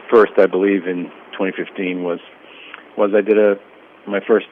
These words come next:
uh, instructional video, and I'd been meaning to do one of those for many, many years too, and just never found the right opportunity. But, uh, the right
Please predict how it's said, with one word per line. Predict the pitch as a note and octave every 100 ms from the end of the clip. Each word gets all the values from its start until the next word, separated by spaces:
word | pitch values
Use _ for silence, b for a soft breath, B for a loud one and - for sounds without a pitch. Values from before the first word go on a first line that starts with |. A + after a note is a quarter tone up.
| -
uh, | G2+
instructional | G2+ G2 A#2 - G#2+
video, | F2 A#2 A#2 D#2+
and |
I'd | F2 F2+
been | G2+
meaning | G#2+ A2 F#2+
to | G2+
do | G#2
one | G2
of | F#2+
those | D3 G2+ -
for | E2+
many, | E2+ E2
many | D#2+ D#2
years | D#2 D2+ - C3
too, | B2 E2+
and | E2 E2
just | F2 - _
never | F#2 F2 -
found | F#2 E2+
the |
right | E2+ E2+
opportunity. | D#2+ - - G2+ D#2 - B B B B _
But, | G#2+ G2 - G#2
uh, | F#2+ F#2
the | F#2+
right | G2 G2